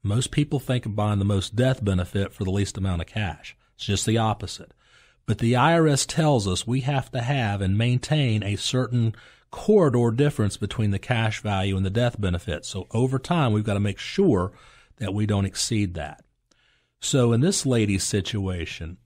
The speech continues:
she is gonna deposit twenty thousand dollars a year from age fifty-two to age seventy.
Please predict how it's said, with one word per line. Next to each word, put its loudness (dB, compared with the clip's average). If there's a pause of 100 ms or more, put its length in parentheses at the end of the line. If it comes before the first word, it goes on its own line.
she 2
is 4
gonna 2
deposit -4
twenty 0
thousand 0
dollars 0
a -2
year -2 (480)
from 0
age 0
fifty-two 0
to -12
age -2
seventy. -2